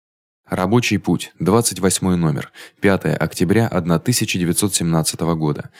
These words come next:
Передовая. Примечание. Второй Всероссийский съезд Советов рабочих и солдатских депутатов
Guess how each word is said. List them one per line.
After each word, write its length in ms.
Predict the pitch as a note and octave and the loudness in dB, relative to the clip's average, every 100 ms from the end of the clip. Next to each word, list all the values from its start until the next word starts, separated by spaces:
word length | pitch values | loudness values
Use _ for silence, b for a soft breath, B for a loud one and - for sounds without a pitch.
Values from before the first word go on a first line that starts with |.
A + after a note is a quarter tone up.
| B B | B B
Передовая. 600 | - A2+ G2 E2+ D2 - - _ _ _ _ _ _ _ | 0 2 4 2 0 -4 -14 _ _ _ _ _ _ _
Примечание. 720 | - A#2+ A#2 - G2+ D#2 C#2 - _ _ _ _ | 0 2 2 2 0 0 -4 -10 _ _ _ _
Второй 500 | - - F2 G#2+ B2 | -6 0 2 4 2
Всероссийский 800 | - G#2 F2+ E2+ A#2 A#2 - F#2+ | 2 2 4 2 2 2 2 0
съезд 340 | - G2 F#2 | 2 0 0
Советов 540 | - E2+ F2+ F#2+ E2 E2+ | 2 2 2 0 -2 -2
рабочих 480 | E2+ F#2+ F#2 E2 | 0 0 0 -2
и 20 | - | -2
солдатских 560 | D#2+ E2 F2 - D2 | 0 2 0 -2 -6
депутатов 640 | D2+ C#2+ D#2 G2+ G2+ D2 | -6 -6 -2 -2 -2 -6